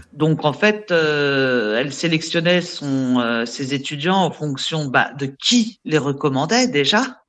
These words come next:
euh, parce que c'était important de, d'avoir aussi de bonnes relations avec les grands, euh, chercheurs, euh, internationaux. Euh,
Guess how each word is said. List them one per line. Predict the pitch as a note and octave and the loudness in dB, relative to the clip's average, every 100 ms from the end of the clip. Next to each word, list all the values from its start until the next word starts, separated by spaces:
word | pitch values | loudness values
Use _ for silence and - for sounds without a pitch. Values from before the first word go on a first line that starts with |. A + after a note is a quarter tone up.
| _ - - - - - - - | _ -20 -20 -18 -20 -20 -16 -4
euh, | D#3+ D3+ C#3+ C#3 | 2 4 4 4
parce | C3 C#3+ C3+ | 2 -4 -4
que | D3 | -6
c'était | C#3 C#3+ C3+ C3+ C3+ | -4 -2 -2 0 0
important | B2+ D3 C3 C#3+ D#3 | 0 -2 -4 -4 -2
de, | C3 B2+ | 0 0
d'avoir | B2 B2+ C#3 | 0 0 0
aussi | C#3 C3+ C#3+ | -2 -6 -6
de | |
bonnes | B2 C#3 C#3 | 0 0 0
relations | C3+ C3 C3 D#3+ | 0 0 0 -4
avec | C3+ C3+ | -4 -4
les | B2+ | -8
grands, | - C#3 C#3 C3 | -6 -6 -2 0
euh, | A2+ | 2
chercheurs, | - C#3 - D3 C#3+ C3+ | 2 2 0 0 0 -2
euh, | A#2+ A2+ | -4 -2
internationaux. | B2 B2+ B2 B2+ A#2+ - C#3 G3+ B3 - - - - - - - - - | 0 0 0 2 2 2 4 4 4 -2 -16 -16 -14 -12 -10 -12 -12 0
Euh, | E3 D3+ C#3+ C3+ C3 B2 G2 | 4 6 6 4 4 2 0